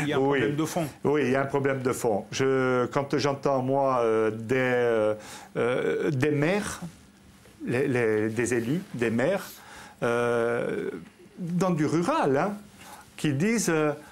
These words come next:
Speaker 2: Ah, rien n'a marché, euh, eh ben, on donne notre, notre voix, euh, à Marine Le Pen. »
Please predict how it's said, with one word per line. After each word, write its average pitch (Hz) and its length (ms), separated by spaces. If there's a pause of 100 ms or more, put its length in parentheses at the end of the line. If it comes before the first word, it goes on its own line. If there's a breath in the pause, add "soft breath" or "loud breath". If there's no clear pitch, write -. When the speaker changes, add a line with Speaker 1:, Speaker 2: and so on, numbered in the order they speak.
(240 loud breath)
Speaker 2:
Ah, 165 120
rien 175 240
n'a 175 120
marché, 202 520
euh, 139 540 (520 loud breath)
eh 160 60
ben, 143 180
on 151 80
donne 170 320
notre, 143 760
notre 135 420
voix, 151 500
euh, 127 200
à 135 100
Marine 135 340
Le 120 100
Pen. » 104 300